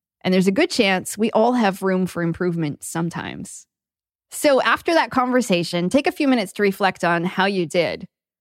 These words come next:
You might even give yourself a grade like a teacher and determine what it is that you want to do better next time. Number three, use the traffic light rule when you're talking.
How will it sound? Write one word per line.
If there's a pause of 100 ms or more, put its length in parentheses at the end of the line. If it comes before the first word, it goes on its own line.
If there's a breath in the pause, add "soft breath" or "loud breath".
(260)
You
might
even
give
yourself
a
grade
like
a
teacher (580)
and
determine
what
it
is
that
you
want
to
do
better
next
time. (640)
Number
three, (520)
use
the
traffic
light
rule
when
you're
talking.